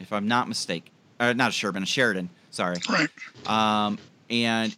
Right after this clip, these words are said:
Speaker 1: it was that or a big pallet. I can't remember what the load was, but the plane came in, the C one thirty came in, the chutes deployed, and I don't know if the pilot overcorrected or what happened, but the tail hit the ground,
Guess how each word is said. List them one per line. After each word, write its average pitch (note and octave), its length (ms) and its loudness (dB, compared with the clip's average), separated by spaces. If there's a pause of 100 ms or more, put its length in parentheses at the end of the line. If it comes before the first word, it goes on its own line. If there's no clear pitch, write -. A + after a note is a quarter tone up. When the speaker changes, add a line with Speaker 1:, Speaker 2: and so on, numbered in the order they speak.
Speaker 1:
it A2 100 -2
was G#2 100 -4
that D#3 260 4
or D#3 80 4
a A#2 60 0
big B2+ 200 -2
pallet. G2+ 320 2
I G2+ 40 -4
can't C#3+ 260 0
remember C3+ 300 0
what A#2 140 -4
the G#2+ 80 -6
load G#2 260 0
was, F#2 360 -6
but A2+ 220 2 (380)
the A2+ 80 -8
plane D3 400 0
came C#3 240 0
in, G#2+ 100 0
the G#2+ 80 -2
C C3+ 160 -2
one C#3 160 -2
thirty C3+ 220 -2
came B2 260 -2
in, G2+ 300 -2 (840)
the A2 300 0 (140)
chutes - 400 -2
deployed, A#2 760 0 (580)
and A2+ 320 0
I A#2+ 100 0
don't A#2 100 0
know A2 60 0
if G#2+ 60 -6
the G2+ 80 -8
pilot G#2+ 340 2
overcorrected C3 600 0
or C3+ 80 -2
what C3 140 -2
happened, B2+ 360 0
but G#2 140 -6
the G#2 80 -10
tail A#2+ 340 -2
hit - 540 -4 (480)
the G#2 80 -6
ground, F#2+ 560 0